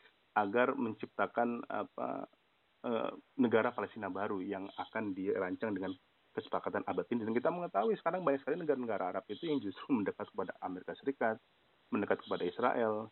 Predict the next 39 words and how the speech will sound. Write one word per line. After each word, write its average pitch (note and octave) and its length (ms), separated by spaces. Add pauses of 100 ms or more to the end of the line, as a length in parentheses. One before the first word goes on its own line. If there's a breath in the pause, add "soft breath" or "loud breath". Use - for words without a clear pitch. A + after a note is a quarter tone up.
(120)
demi G2 180
kepentingan G2 380
ekonomi, G2 480
bisnis F#2 320 (160)
mereka. F#2 400 (160)
Saya - 160
belum C#3+ 240
melihat C#3+ 240
ada A#2+ 160
upaya A2+ 320
terstruktur - 580
dari G#2 220
negara-negara F#2+ 560
Arab B2 260
untuk G2+ 380 (480)
melakukan A2 500
upaya G2+ 340
pembebasan G#2 540
terhadap G#2+ 240
bangsa F#2+ 240
Palestina G2 460
dan G2 240
menolak, F#2+ 420 (120)
eh, F#2+ 180 (340)
usulan G2+ 400
kesepakatan F#2+ 420
abad F2+ 260
ini G#2 220
yang F2 120
dirancang F2 520
oleh F2+ 160
Amerika F2 320
Serikat. - 360 (280)
Jadi G#2+ 160
menarik, C3 400
yang A2+ 220
rancang G2 380
itu C#3 220
justru G#2+ 340